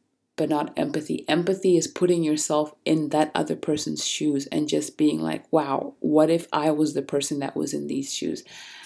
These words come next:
How dreadful would it be, or how magnificent would it be?" Thank you so much for listening. It's been Tea Time with Twombo.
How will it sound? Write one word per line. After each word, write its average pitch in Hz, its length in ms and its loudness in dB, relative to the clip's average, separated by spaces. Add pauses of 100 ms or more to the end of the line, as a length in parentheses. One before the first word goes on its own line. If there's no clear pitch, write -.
(140)
How 170 420 2
dreadful 151 480 2
would 143 120 0
it 139 200 -2
be, 156 240 4
or 143 60 2
how 147 340 -4
magnificent 147 760 -4
would 143 160 -4
it 139 160 -4
be?" 139 320 -4 (2500)
Thank 170 220 0
you 180 80 2
so 175 180 -2
much 156 220 0
for 156 120 -6
listening. 160 480 -2
It's - 140 -6
been 151 220 -6
Tea 156 160 -6
Time 147 300 -8
with 143 180 -10
Twombo. 151 520 -4